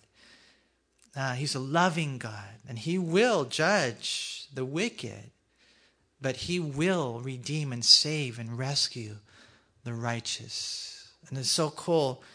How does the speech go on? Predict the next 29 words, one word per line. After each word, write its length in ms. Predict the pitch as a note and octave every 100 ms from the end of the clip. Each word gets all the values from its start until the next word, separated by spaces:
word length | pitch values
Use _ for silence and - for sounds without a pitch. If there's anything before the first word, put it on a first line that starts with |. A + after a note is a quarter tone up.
| - _ _
to 100 | -
know 340 | C#3 C3+ C3+
that, 360 | B2 A#2+ A#2 B2
right? 440 | C3+ C#3 D3+ D3 - _ _ _ - - _ _ -
I 80 | E3+
mean, 200 | F3+ F3+
is 160 | G3
it 120 | G3+
worth 260 | E3+ F#3 F3+
it 80 | F3+
to 100 | E3
serve 340 | - F3 E3+
the 100 | D#3+
Lord? 460 | D#3 D#3 D#3 E3 D3+ B2
Definitely 920 | - - C#3+ - C#3+ B2+ - B2+ B2 -
it 220 | B2+ B2 G#2
is. 760 | B2+ A#2+ A2+ - - - - - - - - - - - - - _ -
You 60 | C#3
know, 100 | D3
these 240 | D3+ E3
guys 280 | - E3 D#3+
right 140 | E3 D#3
here, 280 | D3 F3
unfortunately, 760 | E3 C#3 - D#3 D#3+ E3 D#3 D#3+
Peter's 340 | D#3 D#3 D3+
gonna 160 | D3 C#3+
deal 280 | B2+ D3 D3
with 160 | C#3+
them 340 | D3 D3 D3+